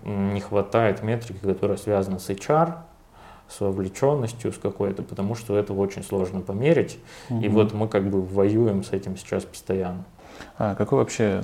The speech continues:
Speaker 2: настроение и корпоративная какая-то культура в компании? Можете какими-то, не знаю, тремя-пятью словами охарактеризовать коллектив, компанию, себя?
Speaker 1: Забота. М,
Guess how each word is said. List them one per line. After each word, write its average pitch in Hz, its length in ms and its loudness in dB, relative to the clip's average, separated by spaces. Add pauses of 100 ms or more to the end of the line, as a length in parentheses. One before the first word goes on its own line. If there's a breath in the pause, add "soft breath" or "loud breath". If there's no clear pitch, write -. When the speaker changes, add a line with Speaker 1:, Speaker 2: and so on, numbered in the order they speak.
(120)
Speaker 2:
настроение 104 1040 2
и - 580 -6 (120)
корпоративная 107 540 0
какая-то - 200 -4
культура 101 400 0
в 98 60 -4
компании? 107 460 -4
Можете 110 320 -2
какими-то, 104 400 -6
не 101 60 0
знаю, 95 160 2
тремя-пятью 104 720 0
словами 101 360 2
охарактеризовать 101 880 -2 (200)
коллектив, 110 480 0 (300)
компанию, 107 640 -2 (140)
себя? 107 380 -2 (720 loud breath)
Speaker 1:
Забота. 120 720 6 (2000)
М, 101 420 -6